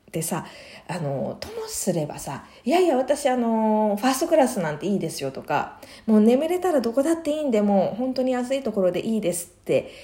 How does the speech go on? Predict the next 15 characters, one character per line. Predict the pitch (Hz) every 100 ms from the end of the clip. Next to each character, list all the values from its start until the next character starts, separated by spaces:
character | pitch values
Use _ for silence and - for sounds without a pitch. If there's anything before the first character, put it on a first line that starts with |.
| -
遠 | 311
慮 | 339 320
し | 311 -
ち | 311
ゃ | 311 302 311 294
い | - 269
が | 277
ち | 277
だ | 285 285
け | 170
ど、 | 190 170 - - - - -
で | 302
も、 | 320 330 294 - - -
そ | - 185
の、 | 180 170 151